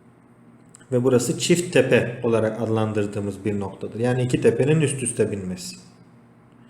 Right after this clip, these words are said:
B noktasına baktığımızda K bir kaynağının dalga çukuru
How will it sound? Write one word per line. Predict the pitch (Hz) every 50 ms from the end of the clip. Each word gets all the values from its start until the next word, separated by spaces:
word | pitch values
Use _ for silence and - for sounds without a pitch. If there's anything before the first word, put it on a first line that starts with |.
| - - - - - - - - - - - - - - -
B | 104 113 123 151 170
noktasına | 190 190 190 - 175 165 160 - 160 151 139 131
baktığımızda | 131 123 127 - - 127 117 110 104 101 98 98 98 107 113 143 160 - - - - - - - - - - - - - - _ - - - - - - - - - - - - - - - - - -
K | - 127 120 123 123
bir | 165 170 -
kaynağının | - 160 156 156 160 156 156 160 156 156 165 165 160 160 - - -
dalga | 127 120 123 127 160 160 160
çukuru | - - - - 135 120 113 110 113